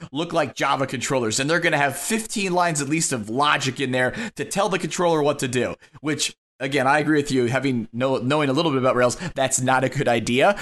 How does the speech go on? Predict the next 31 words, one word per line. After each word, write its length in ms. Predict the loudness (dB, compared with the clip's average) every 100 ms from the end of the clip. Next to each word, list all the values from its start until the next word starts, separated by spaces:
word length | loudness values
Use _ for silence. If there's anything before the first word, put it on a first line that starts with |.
| -8
But 280 | -2 -2 -2
yes, 320 | 0 0 0 -2
I 100 | -6
could 180 | -4 -4
technically 360 | -2 -2 -2 0
do 180 | 0
that. 360 | 2 0 -4 -20 _ -4
So 300 | -2 -2 -4 _
how 240 | 0 2
do 140 | 2 4
I 120 | 2
learn 380 | 2 2 2 0
from 220 | -2 -6
you 240 | -2 -2 0
that 160 | -2
that's 280 | -6 -4 -2
not 200 | 0 0
a 40 | 0
good 240 | -2 0
idea 400 | 2 0 0 2
on 240 | 2 2
your 80 | 0
team? 360 | -2 -2 0 0
Is 100 | 2
that 140 | 2
where 120 | 2
you're 140 | 2 2
gonna 120 | 0
just 240 | 0 -2 -2
tell 240 | 0 2
me, 320 | 2 2 0